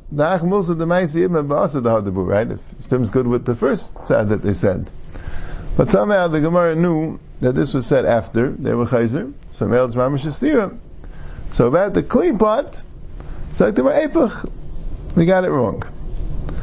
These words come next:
We have to say in this Itmar, that the other way,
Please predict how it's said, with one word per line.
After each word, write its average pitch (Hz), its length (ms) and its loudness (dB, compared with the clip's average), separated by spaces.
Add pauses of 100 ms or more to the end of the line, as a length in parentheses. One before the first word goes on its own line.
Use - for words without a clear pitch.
(400)
We 113 100 6
have 151 240 2
to 147 140 4
say 147 340 4
in 131 140 4
this 135 180 0
Itmar, 156 540 2 (840)
that 120 160 4
the 143 160 4
other 135 160 2
way, 113 260 2